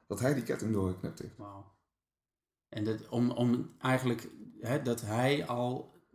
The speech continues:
Speaker 2: naar, naar zijn ouders toe of zijn familie toe iets heeft, iets heeft doorgeknipt?
Speaker 1: Ja, ja.
Speaker 2: Ja.
Speaker 1: En hij is veel, eh,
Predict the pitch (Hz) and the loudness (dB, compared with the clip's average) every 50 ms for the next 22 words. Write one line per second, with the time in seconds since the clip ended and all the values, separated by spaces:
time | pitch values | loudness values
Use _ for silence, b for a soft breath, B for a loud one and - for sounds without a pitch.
0 | - - 127 123 120 120 117 113 117 - 110 110 107 101 98 - 117 117 127 135 | -6 -2 0 2 4 4 2 2 0 0 0 2 2 0 0 2 4 4 4 4
1 | 143 143 - - 123 120 120 123 120 - - 135 127 117 - 123 127 127 - 127 | 4 2 2 0 0 0 2 0 -2 -2 -2 -2 -2 -2 0 -2 -2 0 0 2
2 | 120 117 117 113 113 - 123 123 - - - - 139 127 - - 139 123 120 - | 2 2 2 0 0 -2 -2 -2 -2 -6 -6 -6 -4 -4 -2 0 0 0 0 0
3 | - - - - _ _ - - - 139 127 - - 120 123 147 143 143 - - | -4 -10 -12 -16 _ _ -20 -10 -8 -6 -6 -4 -6 0 2 2 2 2 0 -2
4 | - - 135 113 117 131 120 107 92 - - - 110 104 92 - - - 123 120 | -2 0 0 2 4 4 4 4 2 -2 -6 -6 -4 -4 -4 -6 -8 -8 -6 -6
5 | 117 - - - - _ _ _ _ 117 120 120 123 131 127 123 - - 156 156 | -6 -6 -8 -12 -18 _ _ _ _ 0 4 6 8 8 6 6 4 6 10 10
6 | 156 147 127 - B B B B B B B B B - 131 135 131 127 127 | 12 10 10 6 B B B B B B B B B -2 0 2 4 6 6